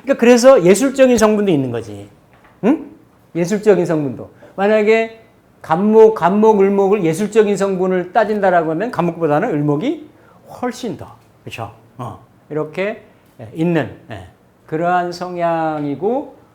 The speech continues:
성분인 것이, 예, 을목인 거다. 그러니까 이 을목이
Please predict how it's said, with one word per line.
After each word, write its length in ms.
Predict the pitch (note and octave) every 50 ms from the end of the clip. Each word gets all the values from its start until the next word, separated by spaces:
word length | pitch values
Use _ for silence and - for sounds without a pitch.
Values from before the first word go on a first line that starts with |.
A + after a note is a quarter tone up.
| _ _
성분인 500 | - - F#3+ G3 F3+ F#3 F3+ E3+ D#3+ D3+
것이, 420 | C#3 C3+ B2 - G3+ B3 C#4+ C#4 - - - - _ _ _ -
예, 40 | A2 G#2 G#2+ C#3
을목인 380 | C#3 D#3+ F3 F3 F3 D#3+ D#3 B2
거다. 220 | G#2+ G#2 F2+ F2+ - _ _ _
그러니까 300 | - F#3+ F#3+ G3+ D#3 - - - - - - -
이 100 | - G3+
을목이 760 | F#3+ F3 F#3+ A3+ B3 B3 A3 F#3+ A3+ A#3+ G3 C3 F#2+ - -